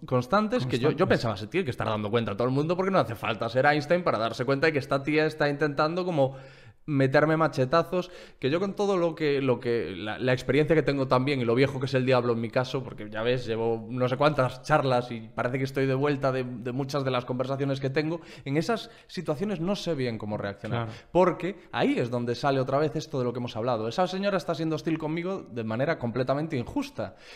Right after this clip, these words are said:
Speaker 1: Entonces, me sa-, si me dejo ir, va a haber una, va a haber una contestación por mi parte que va a cortar el ambiente en la mesa
Speaker 2: Claro.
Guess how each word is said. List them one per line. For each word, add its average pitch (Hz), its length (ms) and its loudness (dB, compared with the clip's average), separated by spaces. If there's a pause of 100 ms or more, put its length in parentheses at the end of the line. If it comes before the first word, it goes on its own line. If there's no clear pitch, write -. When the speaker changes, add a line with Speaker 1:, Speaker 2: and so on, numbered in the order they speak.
Speaker 1:
Entonces, 151 360 0
me 143 160 2
sa-, 139 200 -2 (140)
si - 180 -2
me 135 140 6
dejo 208 280 4
ir, 247 460 -2 (400)
va 127 360 2
a 139 40 6
haber 156 220 4
una, 131 400 0
va 131 240 0
a - 20 6
haber 147 160 2
una 139 160 0
contestación 131 560 0
por 151 120 2
mi 143 120 -2
parte 156 260 0
que 123 80 0
va 113 80 2
a 120 60 -2
cortar 123 320 0
el 110 100 0
ambiente 117 420 0
en 120 100 0
la 117 100 0
mesa 139 520 -2
Speaker 2:
Claro. 147 80 -2